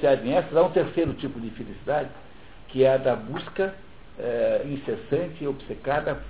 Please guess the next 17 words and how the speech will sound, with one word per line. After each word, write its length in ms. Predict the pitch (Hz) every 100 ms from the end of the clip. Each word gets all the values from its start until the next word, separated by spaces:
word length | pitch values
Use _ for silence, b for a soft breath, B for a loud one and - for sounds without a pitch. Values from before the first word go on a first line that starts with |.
| - 131
por 160 | 147 143
riqueza. 500 | 147 135 131 110 92 - -
Esse 260 | 165 208 170 -
tipo 260 | 131 - 104
de 520 | 104 104 95 92 101
opção, 480 | - - 160 185 135 - B B B B B 113 113
desse 340 | 214 254 156 131
tipo 240 | 180 190 175
Aristóteles 580 | 143 131 139 143 147 139
fala 240 | 135 123
muito 300 | 107 123 123
mal, 280 | 104 104 156
assim, 200 | 127 -
com 120 | 123 104
grande 300 | 117 165 156
agressividade, 720 | 110 101 110 95 107 131 135
diz 180 | 123